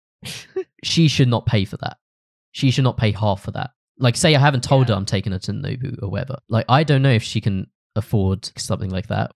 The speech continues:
Speaker 1: Ladies, Aaron's can afford Nobu for
Speaker 2: No,
Speaker 1: you.
Speaker 2: no, I, I, I, I
Speaker 3: Yeah, people need to slide into his
Speaker 2: No, I, I wouldn't
Speaker 3: D Ms.
Speaker 2: do that. I wouldn't do that. I wouldn't, so don't expect that.
Speaker 3: <laughs>
Speaker 2: And then, but, like, in that situation, if a, if a guy has done that, or even if a girl's done that, if it's on the other way and the girl's has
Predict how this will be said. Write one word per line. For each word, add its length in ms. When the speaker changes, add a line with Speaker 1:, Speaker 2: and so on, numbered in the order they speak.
Speaker 1:
Ladies, 340
Aaron's 280
can 140
afford 340
Nobu 280
for 140
Speaker 2:
No, 80
Speaker 1:
you. 60
Speaker 2:
no, 60
I, 260
I, 200
I, 160
I 60
Speaker 3:
Yeah, 200
people 360
need 180
to 160
slide 300
into 200
his 100
Speaker 2:
No, 80
I, 240
I 120
wouldn't 200
Speaker 3:
D 60
Ms. 40
Speaker 2:
do 20
that. 60
I 80
wouldn't 200
do 80
that. 180
I 40
wouldn't, 140
so 80
don't 140
expect 300
that. 200
Speaker 3:
<laughs> 300
Speaker 2:
And 140
then, 360
but, 180
like, 180
in 100
that 120
situation, 460
if 80
a, 160
if 200
a 20
guy 240
has 160
done 200
that, 200
or 160
even 240
if 100
a 20
girl's 300
done 200
that, 200
if 60
it's 100
on 60
the 100
other 120
way 200
and 100
the 40
girl's 360
has 480